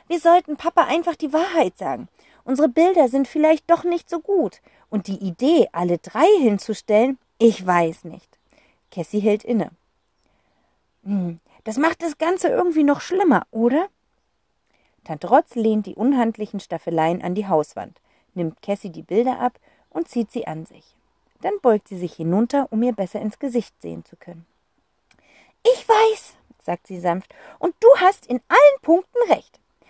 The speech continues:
Manche Ideen scheinen uns unschlagbar und sensationell durchdacht, solange wir zu Hause auf dem Sofa liegen. Aber dann im wirklichen Leben?“ Cassie nickt und zuckt erschrocken zusammen,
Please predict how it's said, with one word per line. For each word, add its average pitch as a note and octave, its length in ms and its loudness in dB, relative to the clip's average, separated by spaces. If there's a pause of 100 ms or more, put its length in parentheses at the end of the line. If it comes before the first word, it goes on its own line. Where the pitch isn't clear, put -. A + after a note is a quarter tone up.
(140)
Manche A4+ 600 2
Ideen A#3+ 400 2 (240)
scheinen G#4 460 2
uns A#3 260 -2
unschlagbar F#4+ 1000 2
und A#3+ 220 -2
sensationell F4 1080 2
durchdacht, - 460 -6 (720)
solange D#4+ 380 6
wir D4+ 120 4
zu F#3 220 -4
Hause F#4+ 340 8
auf C4+ 140 4
dem D#4+ 180 6
Sofa C#4 300 6
liegen. E3+ 400 -4 (440)
Aber F#3+ 220 -2
dann C#4+ 160 4 (240)
im A3+ 180 4
wirklichen D#4+ 540 4
Leben?“ F#4+ 400 8 (880)
Cassie G3 280 -6
nickt A#3+ 320 0
und - 140 -16
zuckt - 320 -8
erschrocken A3+ 480 -6
zusammen, F3 440 -2